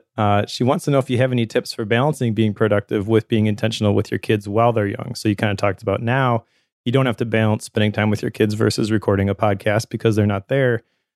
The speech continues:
But any advice for thinking back, you know, what would you say to, to, to, uh, twenty-two-year-old you who, uh, was going through this, um, before?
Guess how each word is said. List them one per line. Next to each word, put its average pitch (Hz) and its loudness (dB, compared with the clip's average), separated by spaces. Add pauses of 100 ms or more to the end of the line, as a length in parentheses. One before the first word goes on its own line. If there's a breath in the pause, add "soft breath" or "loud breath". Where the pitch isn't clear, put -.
(180)
But 110 0 (280)
any 123 0 (120)
advice 120 -2 (100)
for 117 -2 (640)
thinking 131 -2
back, 120 0
you 127 -6
know, 104 2
what 113 2
would 113 -2
you 113 -2
say 113 0
to, 107 0 (640)
to, 107 2 (180)
to, 110 -4
uh, 104 2 (920)
twenty-two-year-old 127 0
you 117 0 (640)
who, 110 0
uh, 104 2
was 113 -4
going 113 0
through 113 -2
this, 107 -2 (220)
um, 113 -2 (320)
before? 113 -2